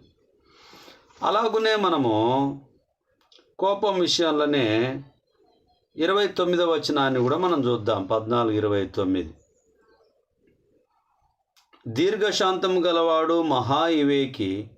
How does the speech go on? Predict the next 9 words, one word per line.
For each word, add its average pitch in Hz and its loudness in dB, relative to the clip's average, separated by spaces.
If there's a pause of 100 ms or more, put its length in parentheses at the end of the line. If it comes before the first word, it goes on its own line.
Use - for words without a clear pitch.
(140)
ముంగోపి 135 0 (440)
మూఢత్వమును 170 0
బహుమానముగా 135 0
పొందును." 104 -4 (920)
దీర్ఘశాంతం 180 0
గలవాడిగా 165 2
ఉండాలని 156 2
దేవుడు 226 2
కోరుకుంటున్నాడు. 110 -2